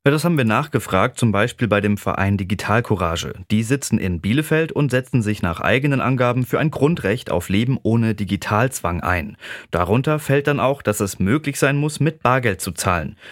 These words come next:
Digitalcourage kritisiert, dass der öffentliche Nahverkehr niemanden ausschließen dürfe, der nicht digital oder per Karte zahlen kann,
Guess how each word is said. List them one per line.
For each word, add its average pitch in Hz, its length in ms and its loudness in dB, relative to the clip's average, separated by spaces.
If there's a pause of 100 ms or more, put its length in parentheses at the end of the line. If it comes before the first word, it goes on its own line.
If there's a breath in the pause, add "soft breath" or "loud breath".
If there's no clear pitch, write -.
(300 loud breath)
Digitalcourage 151 680 0
kritisiert, 117 640 -2
dass 127 180 0
der 107 140 2
öffentliche 101 420 0
Nahverkehr 123 560 0
niemanden 131 400 0
ausschließen 110 640 0
dürfe, 131 340 0 (240 loud breath)
der 104 80 4
nicht 104 240 0
digital 95 560 0
oder 113 220 0
per 110 180 0
Karte 117 360 0
zahlen 98 280 2
kann, 110 300 0